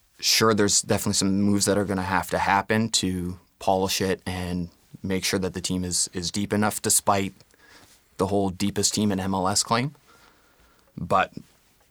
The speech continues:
definitely we have the, the right core group of players, in my opinion.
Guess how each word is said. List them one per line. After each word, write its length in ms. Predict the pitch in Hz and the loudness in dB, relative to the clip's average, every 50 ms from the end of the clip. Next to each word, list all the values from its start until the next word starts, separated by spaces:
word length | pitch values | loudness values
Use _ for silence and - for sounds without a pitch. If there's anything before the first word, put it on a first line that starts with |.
| - - - - - _ _ - _ _ _ _ _ - - - | -20 -20 -20 -20 -20 _ _ -20 _ _ _ _ _ -14 -12 0
definitely 680 | - 131 123 113 - 110 104 104 104 101 101 95 87 87 - - _ - | 2 2 2 4 2 2 2 2 2 0 -2 -2 -6 -8 -14 -18 _ -6
we 140 | 92 95 95 | -4 -2 0
have 320 | 92 90 87 90 - - | 0 0 0 0 -2 -6
the, 240 | - 80 90 90 - - | -6 -6 -6 -6 -6 -6
the 100 | - 82 | -4 -2
right 240 | 82 92 76 - - | -2 -2 -4 -4 -4
core 260 | - - 92 80 71 | -2 0 0 0 0
group 220 | - - - - | -4 -8 -10 -10
of 80 | 67 - | -8 -8
players, 340 | - - - - - - 87 | -6 -8 -6 -4 -2 -2 -2
in 60 | 82 | -2
my 100 | 80 - | -2 -4
opinion. 320 | - - - - - - | -4 -8 -10 -10 -12 -14